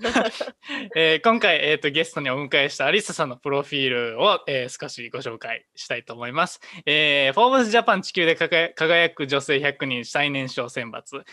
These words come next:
ビジネスインダイ-、インサイダージャパンゲームチェンジャー二千十九に、えー、にも選抜。で、千九百九十二年生まれ、早稲田大学在学中に、えー、プリザードフラワー専門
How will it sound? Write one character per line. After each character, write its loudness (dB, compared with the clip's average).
ビ -4
ジ -4
ネ -2
ス -8
イ -2
ン -6
ダ 0
イ-、 -6
イ -6
ン -4
サ 0
イ 0
ダ 0
ー -4
ジ -4
ャ -2
パ -2
ン -10
ゲ -2
ー -6
ム -10
チ -8
ェ -6
ン -10
ジ -2
ャ 2
ー -2
二 -10
千 -10
十 -14
九 -14
に、 -4
え -2
ー、 -8
に -6
も -12
選 -16
抜。 -16
で、 -6
千 -4
九 -6
百 -6
九 -4
十 -10
二 -10
年 -2
生 -6
ま 0
れ、 -2
早 0
稲 -2
田 4
大 4
学 -14
在 2
学 -2
中 -2
に、 0
え 2
ー、 -2
プ -8
リ -2
ザ 4
ー 4
ド -2
フ -4
ラ 2
ワ 2
ー -10
専 -6
門 -10